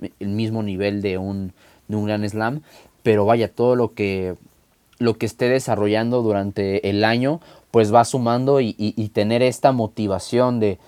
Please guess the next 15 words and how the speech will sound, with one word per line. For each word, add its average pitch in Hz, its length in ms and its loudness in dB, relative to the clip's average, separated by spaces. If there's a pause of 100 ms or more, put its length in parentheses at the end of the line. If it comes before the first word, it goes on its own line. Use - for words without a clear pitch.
(160)
ser 139 240 4
el 127 100 2
número 107 320 0
uno, 101 540 -4
pase 110 240 -4
lo 95 100 -2
que 98 100 -8
pase, 101 360 0
pues, - 400 -8 (380)
que 98 120 -4
Djokovic 95 460 -2
no 98 160 -4
esté 92 800 -4 (100)
en 90 140 -8
ese, 92 460 -4